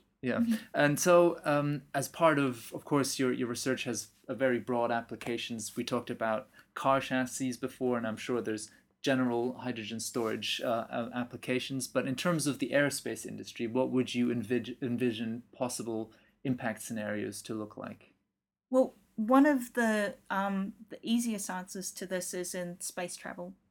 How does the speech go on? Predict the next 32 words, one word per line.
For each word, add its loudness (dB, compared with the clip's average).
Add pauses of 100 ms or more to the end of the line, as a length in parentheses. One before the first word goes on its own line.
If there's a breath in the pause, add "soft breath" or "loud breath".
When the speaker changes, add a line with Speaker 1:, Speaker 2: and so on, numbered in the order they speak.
Speaker 2:
because, -4
uh, 2
so 0
hydrogen -2
is -6
already -4 (160)
used -8
as -6
a, -6
a, 0 (200)
a -8
propellant -12 (100)
for -12
rockets, -12 (420)
um, 2
because -2
it, 0 (280)
it -4
does -4
have -8
this, -6 (120)
this -4 (140)
high, -2 (340 soft breath)
uh, 4 (160)
energy 0
to -14
mass -12
ratio. -12 (460)
And 0
so, 2
um, 4 (460)
by, 2